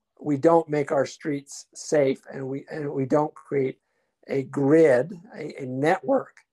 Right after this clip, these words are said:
that allows people to get to the destinations that they want to get to. That doesn't mean we need bicycle facilities on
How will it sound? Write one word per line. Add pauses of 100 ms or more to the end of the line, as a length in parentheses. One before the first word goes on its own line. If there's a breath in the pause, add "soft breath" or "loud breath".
(360)
that
allows
people
to
get
to
the
destinations
that
they
want
to
get
to. (440)
That
doesn't
mean
we
need
bicycle
facilities
on